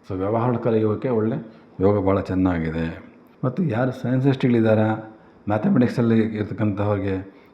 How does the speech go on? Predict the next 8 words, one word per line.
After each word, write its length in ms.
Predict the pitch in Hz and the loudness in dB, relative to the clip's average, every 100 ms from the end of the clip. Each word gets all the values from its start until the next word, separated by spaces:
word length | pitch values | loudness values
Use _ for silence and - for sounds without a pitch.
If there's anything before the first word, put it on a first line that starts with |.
| - | -10
ಒಳ್ಳೊಳ್ಳೆ 580 | 95 113 135 143 147 143 | -4 0 2 4 4 2
ಹೆಸರು 340 | 104 107 143 | -2 -2 -2
ಗೌರವ 280 | 110 110 113 | 2 4 4
ಪ್ರಾಪ್ತವಾಗ್ತದೆ. 840 | - 101 - 104 95 - 85 82 - | 2 -4 -6 -6 -6 -8 -14 -16 -8
ಇಂಜಿನಿಯರ್ಸ್ಗೆಲ್ಲರಿಗೂ, 800 | 95 104 104 95 92 87 90 - - - - - 92 | -6 -4 -4 -6 -10 -12 -14 -20 -20 -20 -20 -10 -2
ಒಳ್ಳೆ 220 | 101 101 | 0 0
ಇಂಜಿನಿಯರ್ಸ್ಗೆ, 680 | 98 110 113 - - 98 92 | 2 4 4 2 -2 -8 -6
ವಿಜ್ಞಾನಿಗಳಿಗೆ, 1040 | 90 95 113 110 95 90 90 92 92 - | -4 2 4 4 2 -2 -6 -8 -10 -16